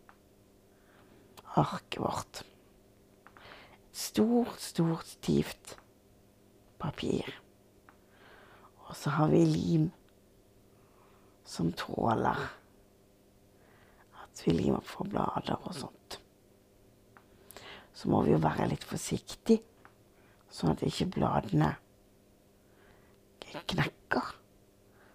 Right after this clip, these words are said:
For høstbladene er jo litt sprø, sant?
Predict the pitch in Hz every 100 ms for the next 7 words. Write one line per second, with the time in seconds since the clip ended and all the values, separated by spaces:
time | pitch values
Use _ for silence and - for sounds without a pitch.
0 | _ - 180 165 - - - - - 175
1 | - 170 147 - 170 175 - - - -
2 | - - - - - 170 160 156 160 -
3 | - 165 - 220 262 - - - - 196
4 | 233 -